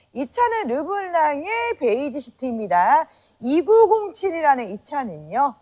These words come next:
이점오의 르블랑이고요. 이십이 년 유월에 오만 육천입니다.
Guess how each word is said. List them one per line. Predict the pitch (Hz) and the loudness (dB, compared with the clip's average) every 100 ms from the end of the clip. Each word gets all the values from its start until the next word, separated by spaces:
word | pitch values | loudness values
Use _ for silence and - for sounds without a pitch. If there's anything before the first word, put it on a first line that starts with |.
| _ - | _ -8
이점오의 | 277 - 381 349 302 240 | -8 -2 -2 0 -2 -2
르블랑이고요. | 196 214 254 262 247 226 302 381 233 _ _ - | -4 -4 -2 -2 -4 -6 -2 -2 -4 _ _ -6
이십이 | 262 339 466 415 392 | -4 0 0 0 -2
년 | 403 381 254 | 0 0 -4
유월에 | 254 277 277 254 | 0 2 2 2
오만 | - 311 427 381 | -2 2 2 2
육천입니다. | 226 - 311 254 226 214 208 | -6 -6 -6 -4 -6 0 -2